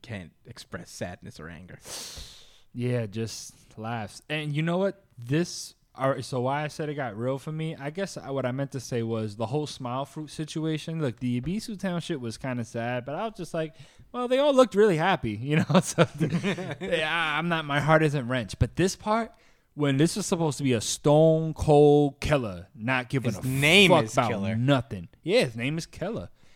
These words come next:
Speaker 2: And he was also Eustace Kid's, you know,
Speaker 1: Second,
Speaker 2: second hand.
Speaker 1: his
Speaker 2: You know, and
Speaker 1: Zorro.
Speaker 2: Eustace Kid is a, is a thug, for real, for real. You know, he's supposed
Speaker 1: Yeah.
Speaker 2: to be on par with Luffy or whatever.
Speaker 1: For
Speaker 2: We
Speaker 1: a
Speaker 2: don't
Speaker 1: time,
Speaker 2: know.
Speaker 1: he was ranked higher than Luffy in the Supernovas for
Speaker 2: Yeah.
Speaker 1: most of his time.
Speaker 2: Which isn't a head-to-head kinda thing, but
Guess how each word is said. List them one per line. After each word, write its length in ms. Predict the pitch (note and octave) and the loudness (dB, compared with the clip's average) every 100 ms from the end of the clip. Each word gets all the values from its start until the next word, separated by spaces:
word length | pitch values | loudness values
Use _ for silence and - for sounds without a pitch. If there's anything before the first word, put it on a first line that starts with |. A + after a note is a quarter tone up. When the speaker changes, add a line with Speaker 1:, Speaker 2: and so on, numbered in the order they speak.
| _ | _
Speaker 2:
And 140 | C3 C3+ | -6 -2
he 80 | D3+ | 0
was 120 | C3+ | 0
also 520 | C#3 D3+ - D#3+ D3+ C3+ | 4 2 4 0 0 -4
Eustace 460 | G#2+ C3 - D3 | 0 2 2 -6
Kid's, 460 | - C#3+ C#3 C3+ - _ _ _ _ _ _ | -4 0 0 0 -12 _ _ _ _ _ _
you 180 | D3+ D#3 | 0 4
know, 300 | C3+ A2+ A2 | 4 4 0
Speaker 1:
Second, 320 | - - D#3+ D#3+ | -6 -2 2 2
Speaker 2:
second 180 | D#3 D3 | 2 2
hand. 340 | F3+ A3 A2+ | 2 2 0
Speaker 1:
his 120 | D#3+ | 4
Speaker 2:
You 60 | F3+ | 6
know, 100 | F#3 | 6
and 100 | D#3+ | 6
Speaker 1:
Zorro. 60 | D#3+ | 6
Speaker 2:
Eustace 280 | A#3 A#3 G3 | 4 2 2
Kid 180 | - F#3 | 4 4
is 120 | B2+ | 4
a, 200 | C3+ - | -2 -2
is 120 | C3 | -2
a 60 | A#2+ | -2
thug, 380 | - C#3+ A#2 | 2 4 2
for 120 | - B2+ | -2 0
real, 200 | C#3 C3+ | 4 2
for 220 | - G#2+ | 0 -6
real. 200 | F#2+ F2 | -6 -4
You 100 | A#2+ | -2
know, 120 | C3 | 0
he's 120 | C3 C3 | 0 0
supposed 240 | F3+ D#3+ | 2 2
Speaker 1:
Yeah. 20 | |
Speaker 2:
to 60 | D3+ | 0
be 100 | C#3+ | -2
on 180 | B2 B2 | 0 0
par 220 | B2 B2 | 2 2
with 140 | A#2+ A2 | 2 -2
Luffy 360 | A2+ - A#2 A2+ | -6 -4 -4 -2
or 120 | A2 | -2
whatever. 340 | G#2+ A2+ G#2+ | -2 -4 2
Speaker 1:
For 100 | C#3+ | 6
Speaker 2:
We 80 | C#3+ | 6
Speaker 1:
a 20 | |
Speaker 2:
don't 100 | D3+ | 6
Speaker 1:
time, 260 | D3 F3+ C#3+ | 4 4 4
Speaker 2:
know. 60 | A#2+ | 2
Speaker 1:
he 80 | B2 | 2
was 240 | B2 A2+ | 0 0
ranked 260 | A#2+ A#2 - | 0 0 -2
higher 280 | A2+ B2+ A2+ | -6 -4 -6
than 180 | G2+ G2+ | -8 -8
Luffy 220 | G2 - | -10 -10
in 80 | G2+ | -12
the 60 | F2+ | -10
Supernovas 520 | A2 F#2+ F2+ F#2 F#2+ | -10 -10 -10 -10 -2
for 60 | |
Speaker 2:
Yeah. 160 | D#3+ D#3+ | 4 6
Speaker 1:
most 280 | A#2 B2+ G#2+ | 6 4 2
of 180 | A2 F#2+ | 0 -2
his 200 | G2 G2+ | -4 -6
time. 400 | - A2 G#2 G#2 | -6 -6 -6 -4
Speaker 2:
Which 160 | D#3+ E3 | -2 2
isn't 200 | A#3 A#3 | 2 4
a 80 | E3+ | 4
head-to-head 640 | C3 D3 - C#3 B2 A#2+ | 6 4 6 4 4 0
kinda 280 | - A2 A2 | 0 -2 -2
thing, 300 | - A2 G#2+ | -4 -6 -4
but 260 | G#2 G#2+ | -2 -4